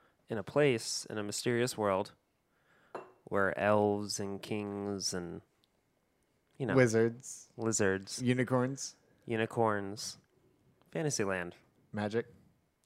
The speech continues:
Speaker 1: A humble little town, quiet. Kids are playing.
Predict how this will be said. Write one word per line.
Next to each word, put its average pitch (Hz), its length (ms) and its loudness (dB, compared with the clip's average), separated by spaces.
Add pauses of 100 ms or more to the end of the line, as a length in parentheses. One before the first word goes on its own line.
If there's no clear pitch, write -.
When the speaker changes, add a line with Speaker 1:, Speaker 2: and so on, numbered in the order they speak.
(580)
Speaker 1:
A 123 80 0
humble 160 260 4
little 123 220 4
town, 95 380 0 (180)
quiet. 90 420 -2 (1700)
Kids 123 300 2
are 110 80 4
playing. 110 560 0